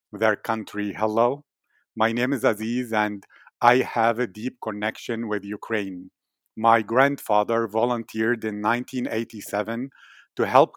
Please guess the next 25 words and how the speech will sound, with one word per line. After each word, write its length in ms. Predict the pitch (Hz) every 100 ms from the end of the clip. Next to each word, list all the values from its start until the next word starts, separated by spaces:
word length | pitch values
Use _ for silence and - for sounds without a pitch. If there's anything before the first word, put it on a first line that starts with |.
| -
clean 520 | - 127 123 135 143
the 120 | 117
Chernobyl 720 | - - 110 110 113 113 117 113
chemical 420 | 117 117 - 113
radiation 880 | 107 113 104 104 107 - 110 113 113 _ - _
because 400 | 117 113 117 107
he 180 | 95 123
believed 520 | 113 110 110 110 95
in 260 | 107 98 98 _ _ _ _
humanity. 840 | - 113 107 104 98 95 - 98 98
He 400 | 101 139 151 160
is 320 | 127 131 123
and 220 | 110 107 110
was 320 | 117 117 107
a 80 | 104
real 300 | 117 143 143
hero 360 | 113 120 113 104
to 80 | 110
me, 340 | 104 107 123 _ _ - _ -
and 160 | 120 -
even 260 | 147 156 151
if 140 | 131
this 220 | 127 156
caused 340 | - 127 123 120
him 220 | 120 127